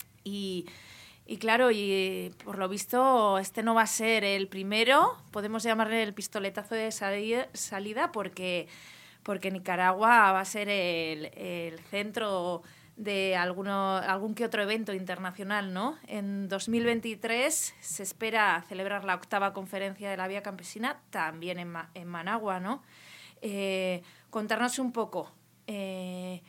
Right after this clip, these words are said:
eh, cómo es esa conferencia, así brevemente,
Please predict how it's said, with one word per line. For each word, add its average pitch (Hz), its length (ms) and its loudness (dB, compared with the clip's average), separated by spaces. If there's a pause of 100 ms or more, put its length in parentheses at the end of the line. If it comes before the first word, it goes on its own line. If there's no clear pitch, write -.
(440)
eh, 196 380 -4
cómo 226 300 0
es 220 180 -2
esa 214 280 0
conferencia, 220 720 0
así 226 360 -2
brevemente, 220 880 -2